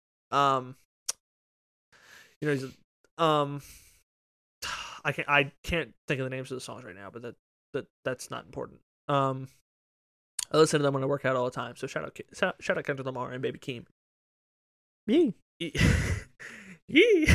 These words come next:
Speaker 1: <laughs> Even th-, even though they'll never listen to this, so yeah, that's that.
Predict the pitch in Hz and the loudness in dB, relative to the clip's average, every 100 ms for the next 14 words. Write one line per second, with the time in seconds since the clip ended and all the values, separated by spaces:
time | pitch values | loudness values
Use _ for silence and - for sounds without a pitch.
0 | - 165 240 196 165 185 151 - - 170 | 6 2 2 2 0 0 -2 -6 -14 -4
1 | 156 151 147 151 143 139 131 127 127 107 | 4 6 6 2 2 4 2 0 -2 -10
2 | 101 - - - - - - _ - - | -10 -14 -16 -16 -18 -20 -20 _ -16 -16
3 | - _ _ - 50 - - - | -16 _ _ -20 -20 -20 -20 -20